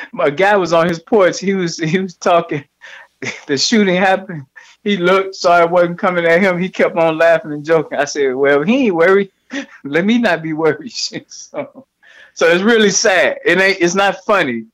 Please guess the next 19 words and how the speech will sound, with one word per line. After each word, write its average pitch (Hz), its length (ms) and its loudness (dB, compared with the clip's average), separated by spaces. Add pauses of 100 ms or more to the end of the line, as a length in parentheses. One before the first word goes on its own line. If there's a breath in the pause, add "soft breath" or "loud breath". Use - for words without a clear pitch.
It's 139 160 -6
sad. 131 400 0
But, 123 180 -6
you 185 80 -10
know, 139 160 0
black 147 280 -2
people, 131 200 -2
our 135 140 4
experience, 127 480 -4
we 135 100 -8
had 120 220 0
to 117 60 -10
laugh 131 340 2
to 120 60 -14
keep 127 240 -12
from 117 120 -12
crying 131 360 -2
anyway. 107 360 -10
So 101 340 -10